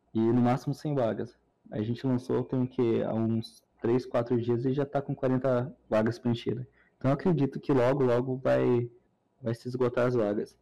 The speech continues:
É, vão ser quatro fases, nessas fases aí vai ter, ah, o estudo, vai ter campeonato, vai ter hábitos, enfim, vai ter muita informação pra quem realmente quer se profissionalizar.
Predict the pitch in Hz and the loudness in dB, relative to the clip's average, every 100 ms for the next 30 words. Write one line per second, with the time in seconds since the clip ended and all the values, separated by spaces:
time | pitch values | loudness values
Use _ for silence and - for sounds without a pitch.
0 | _ _ _ _ 127 123 139 165 165 175 | _ _ _ _ 0 2 0 -2 -2 -2
1 | 190 - 123 151 160 160 156 139 - - | -2 -2 2 2 2 0 0 -2 -4 -12
2 | - 120 123 123 123 117 117 120 120 120 | -4 0 2 0 0 0 2 2 0 -2
3 | 117 113 110 107 - - - _ 120 117 | -4 -2 -2 -6 -12 -18 -20 _ -4 -4
4 | - 131 143 139 127 123 - 110 113 110 | -2 0 2 2 0 -2 -6 -4 0 2
5 | 120 123 - 123 110 - 101 107 120 131 | 2 0 0 -2 -2 0 2 2 2 0
6 | - 117 - _ _ _ _ _ _ 135 | -4 -6 -10 _ _ _ _ _ _ -6
7 | - 131 120 120 135 135 147 170 175 175 | -2 0 0 0 2 4 4 2 0 0
8 | 165 156 - 143 139 147 - 139 135 165 | 0 0 -2 -4 -2 -2 -2 0 0 2
9 | 143 143 - - 127 - 151 139 - 131 | 0 -2 -4 -2 -2 -4 -10 -6 -2 0
10 | 139 135 117 104 | 0 0 -2 -2